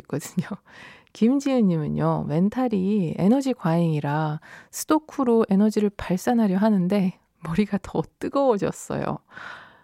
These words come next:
아니, 그렇죠. 그럴 수밖에 없죠. 머리를 막 더 써야 되는데 지금 막 뺑뺑뺑뺑 돌아가는 머리를 더 빠르게 돌리려고 하지 마시고,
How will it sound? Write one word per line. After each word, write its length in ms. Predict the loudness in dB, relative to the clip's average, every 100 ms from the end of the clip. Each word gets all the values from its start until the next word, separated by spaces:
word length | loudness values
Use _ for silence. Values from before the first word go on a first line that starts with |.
| _
아니, 200 | -4 -4
그렇죠. 540 | -2 -2 -2 -4 -4 -2
그럴 200 | 0 -2
수밖에 300 | -2 -2 -2
없죠. 180 | -2 2
머리를 260 | 2 2
막 120 | -2 -4
더 160 | -4 -4
써야 320 | 0 2 2
되는데 640 | 2 2 2 0 -2 -2 -4
지금 280 | -6 -4 -2
막 160 | -4 -6
뺑뺑뺑뺑 580 | -6 -4 -4 -4 -2
돌아가는 460 | 0 0 2 2 2
머리를 540 | 2 2 0 -2 -4 -6
더 240 | -6 -2 -2
빠르게 440 | 0 0 0 -2
돌리려고 520 | -2 0 0 -2 -2
하지 160 | -2 -2
마시고, 560 | -4 -4 -8 -6 -6